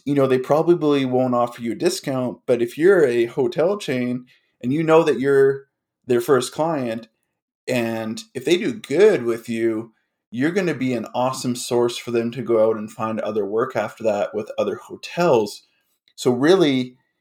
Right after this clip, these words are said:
you're in the driver's seat here, and you can say, "Okay, look, I am your first hotel client. You're gonna give me a deal." And,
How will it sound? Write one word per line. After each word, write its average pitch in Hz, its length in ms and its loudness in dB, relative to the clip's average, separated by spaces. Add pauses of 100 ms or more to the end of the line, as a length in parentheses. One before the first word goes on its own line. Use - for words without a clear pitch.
(140)
you're 156 260 6
in 196 80 6
the 147 80 2
driver's 135 460 2
seat 113 220 -6
here, 117 280 -2
and 117 140 -4
you 127 60 -2
can 127 140 -10
say, 117 200 0
"Okay, 117 260 -2
look, 113 540 2 (800)
I 147 220 4
am 143 280 0
your 127 100 0
first 131 400 -2
hotel 147 800 -4 (200)
client. 107 640 -8 (1040)
You're 131 180 2
gonna 127 180 6
give 123 140 4
me 113 80 0
a 107 100 0
deal." 117 380 0 (1400)
And, 127 520 0